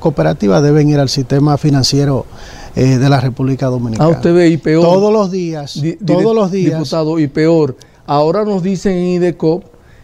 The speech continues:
Speaker 2: que ese dinero que ellos reportan en sus estados financieros, ese dinero no entró al sistema financiero.
Speaker 1: Exacto, entonces es un tema, hay que permitir que el idecop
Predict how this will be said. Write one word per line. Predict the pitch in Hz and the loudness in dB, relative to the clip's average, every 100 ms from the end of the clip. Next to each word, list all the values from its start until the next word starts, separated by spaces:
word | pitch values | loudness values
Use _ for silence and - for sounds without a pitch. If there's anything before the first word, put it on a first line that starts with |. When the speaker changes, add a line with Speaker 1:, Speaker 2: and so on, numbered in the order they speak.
| - | -2
Speaker 2:
que | 156 160 - | 0 0 2
ese | 190 208 233 | 2 2 -2
dinero | 233 214 208 220 180 147 | -2 -4 -2 -2 -4 -6
que | 160 | -4
ellos | 170 208 180 | -2 -4 -6
reportan | 180 180 139 180 175 131 214 156 135 - - - | -4 -4 0 0 0 -2 -8 -10 -14 -20 -20 -4
en | 147 147 | -2 0
sus | 156 | 2
estados | 151 143 160 170 | 0 2 0 0
financieros, | 165 175 160 143 160 147 135 165 _ - - - | -2 -2 -2 0 2 2 0 -8 _ -20 -20 -10
ese | 151 143 156 | -6 -2 0
dinero | 156 160 156 - | 2 2 0 -2
no | 147 160 170 | 0 2 2
entró | 143 165 175 | 0 0 0
al | 156 | 0
sistema | - 123 147 139 131 | -2 -4 0 0 0
financiero. | 135 120 110 - 123 110 - - - - - - - - - | -2 -2 -4 -2 -2 -4 -12 -20 -20 -20 -20 -20 -20 -20 -12
Speaker 1:
Exacto, | - 123 127 104 - 123 | -8 -4 -4 -6 -8 -8
entonces | 120 131 131 156 160 | -4 -4 0 2 2
es | 151 | 2
un | 165 | 0
tema, | 156 175 170 | -2 -2 0
hay | 156 | -2
que | - 151 | 0 -2
permitir | 165 156 156 160 151 | 0 0 0 -2 -2
que | 160 | 0
el | 156 | 2
idecop | 156 147 151 | 0 0 -4